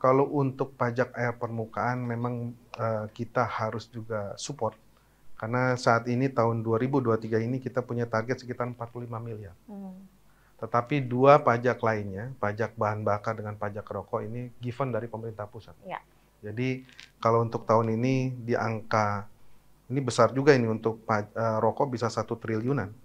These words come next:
Speaker 1: Kemudian untuk P B B K B-nya sembilan ratus sembilan puluh miliar. Nah, itu juga merupakan daya gedor kita untuk di tahun dua ribu dua tiga ini.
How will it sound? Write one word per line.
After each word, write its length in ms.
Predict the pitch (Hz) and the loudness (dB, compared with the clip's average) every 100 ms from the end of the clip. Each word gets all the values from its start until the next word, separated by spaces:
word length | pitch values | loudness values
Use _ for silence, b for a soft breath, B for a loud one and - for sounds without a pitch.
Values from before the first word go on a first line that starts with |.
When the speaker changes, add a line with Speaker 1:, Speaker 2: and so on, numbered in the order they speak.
| - _ | -20 _
Speaker 1:
Kemudian 480 | 107 110 110 123 113 | -4 -2 0 2 2
untuk 240 | 107 - | -2 0
P 80 | 110 | 0
B 160 | 110 | 0
B 160 | 110 113 | -2 -2
K 160 | 110 104 | -2 -2
B-nya 240 | 110 123 | -4 -6
sembilan 320 | - 113 107 | -4 -4 -2
ratus 320 | 107 107 117 | -4 -8 -12
sembilan 240 | 113 104 107 | -10 -10 -10
puluh 240 | 107 113 110 - - | -12 -14 -16 -16 -12
miliar. 320 | 104 95 85 | -10 -10 -14
Nah, 1120 | - _ _ _ _ _ _ - - - - | -20 _ _ _ _ _ _ -20 -20 -20 -16
itu 240 | 113 113 | -8 -4
juga 240 | 127 117 113 | -2 2 0
merupakan 560 | 117 117 113 110 120 117 117 b b b - | 0 -2 -2 0 0 0 -8 b b b 0
daya 240 | 117 113 | 2 2
gedor 240 | 113 113 110 | 0 -2 -2
kita 400 | 120 120 101 - | -2 -4 -6 -8
untuk 240 | 107 107 | -12 -12
di 80 | 110 | -12
tahun 240 | 104 104 | -10 -10
dua 80 | 104 | -10
ribu 160 | 101 104 | -12 -14
dua 160 | 101 | -18
tiga 240 | 92 - - | -18 -18 -16
ini. 120 | - | -16